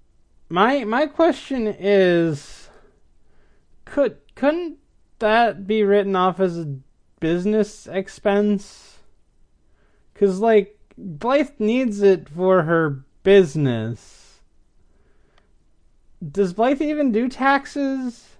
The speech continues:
'Cause, like, she runs her own, own business and works for a different business. Oh, okay.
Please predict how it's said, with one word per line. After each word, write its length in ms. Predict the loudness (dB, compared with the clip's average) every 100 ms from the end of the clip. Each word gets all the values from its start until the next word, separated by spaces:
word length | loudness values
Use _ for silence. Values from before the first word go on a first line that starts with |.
| -20 _ _ _ _ _ _ _ _ _ _ _ _ _ _ _ _ _ -6
'Cause, 200 | -4 0
like, 240 | 0 0
she 180 | -4 -2
runs 360 | 2 4 2 4
her 180 | 4
own, 680 | 4 4 4 2 2 0 -4 -10 _ _
own 280 | 0 2 2
business 880 | 4 4 6 2 2 2 2 0 -8 -6
and 520 | -2 0 -2 -2 -2
works 540 | 4 6 6 2 -8
for 260 | -10 0 4
a 100 | 4
different 920 | 2 0 2 2 0 -4 -4 -12 -6
business. 1000 | -2 -2 -2 -4 -2 0 -2 -8 -16 _ _ _ _ _ _ _ _ _ _ _ -20 _ _ 2
Oh, 180 | 4 6
okay. 440 | 4 4 4 2